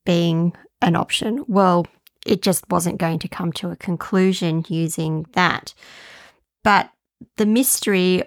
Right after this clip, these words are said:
was killing me. <laughs> I really wanted to figure out this mystery. Then I looked at my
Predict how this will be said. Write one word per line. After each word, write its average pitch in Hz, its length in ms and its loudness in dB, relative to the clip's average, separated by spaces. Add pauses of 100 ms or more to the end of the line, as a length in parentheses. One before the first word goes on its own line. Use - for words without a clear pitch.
was 185 400 0
killing 226 400 0
me. - 260 2 (260)
<laughs> 233 220 2
I 226 160 4
really 226 580 2
wanted 196 400 2
to 214 140 -6
figure 185 400 -2
out 156 300 0 (260)
this - 420 -6 (120)
mystery. - 840 0 (840)
Then 330 300 2
I 339 140 2
looked 262 420 0 (140)
at - 400 0
my 185 760 0